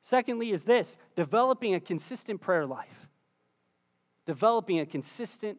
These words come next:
prayer life. When was the last time you went into a closet or you went into a room by yourself or whatever, you were by yourself and you just prayed? You poured your heart and soul out to the Lord.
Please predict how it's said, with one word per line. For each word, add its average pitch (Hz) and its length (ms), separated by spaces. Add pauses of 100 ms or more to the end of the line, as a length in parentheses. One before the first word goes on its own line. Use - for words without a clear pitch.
(340)
prayer 143 260
life. - 400 (1500)
When 202 60
was 233 100
the 214 80
last 180 380
time 185 340 (640)
you 139 140
went 175 160
into 180 240
a - 20
closet 156 500
or 131 80
you 127 160
went 165 280
into 165 280
a 151 40
room 160 240
by 165 140
yourself 151 540
or 120 60
whatever, 135 560 (300)
you 123 80
were 117 140
by 170 160
yourself 165 420
and 135 120
you 170 80
just 185 300 (140)
prayed? 127 560 (760)
You 240 140
poured 202 300
your 139 120 (140)
heart 175 540 (120)
and 135 140
soul 202 380
out 139 160
to - 120
the 123 80
Lord. 127 540